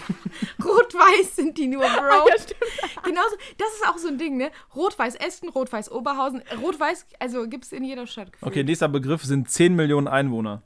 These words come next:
Speaker 1: Ist in
Speaker 2: N R W.
Speaker 1: Oh, N R W.
Speaker 3: Was?
Speaker 1: Ja, doch, ist Rot-Weiß-Grün. Ist schon richtig, aber hat nicht nur zehn Millionen Einwohner, hat mehr, oder?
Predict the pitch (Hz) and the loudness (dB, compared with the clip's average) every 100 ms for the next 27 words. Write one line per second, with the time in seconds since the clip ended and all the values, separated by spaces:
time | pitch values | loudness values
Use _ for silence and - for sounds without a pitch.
0 | _ - 269 302 311 349 349 254 - _ | _ -6 -2 0 0 2 2 2 -2 _
1 | _ 214 240 247 190 180 170 190 254 185 | _ -14 -12 -12 -16 -18 -18 -14 -14 -14
2 | 165 - - - - - - - - _ | -18 -20 -20 -18 -16 -16 -16 -20 -20 _
3 | _ _ _ 262 277 247 494 359 311 269 | _ _ _ -4 0 4 4 4 -2 -2
4 | 254 311 370 370 539 381 254 254 - 311 | 2 2 2 2 4 4 4 -2 -4 -4
5 | 370 415 - 247 226 240 269 311 262 320 | -4 -6 -8 -6 0 0 0 -6 -12 -10
6 | 247 294 262 262 240 226 208 226 208 190 | -8 -6 -6 -6 -6 -8 -8 -10 -10 -14
7 | 185 202 202 - 190 220 | -12 -10 -10 -12 -14 -16